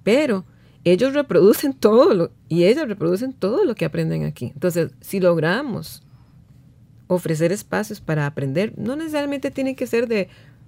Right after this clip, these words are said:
años, sino espacios bien puntuales, pero bien trabajados, donde la gente diga, "Bueno,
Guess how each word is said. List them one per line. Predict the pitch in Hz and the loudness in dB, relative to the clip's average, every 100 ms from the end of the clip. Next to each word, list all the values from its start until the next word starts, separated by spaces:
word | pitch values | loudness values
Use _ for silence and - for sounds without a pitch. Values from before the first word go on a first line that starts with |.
| - | 0
años, | 170 240 190 247 | 2 4 2 -2
sino | - 165 170 208 - _ - | -2 0 2 0 -6 _ -8
espacios | 170 156 151 208 233 | -6 -2 -2 0 0
bien | 190 254 | 4 2
puntuales, | 277 262 254 247 233 | 2 -2 -2 -2 -4
pero | - 156 | -2 0
bien | 151 180 | 0 0
trabajados, | 208 214 196 185 202 196 - - _ _ - | -2 -4 -2 -2 -2 -8 -12 -20 _ _ -4
donde | 165 160 | 0 2
la | |
gente | 160 165 | 2 4
diga, | 226 175 | 2 2
"Bueno, | 254 180 | 0 -4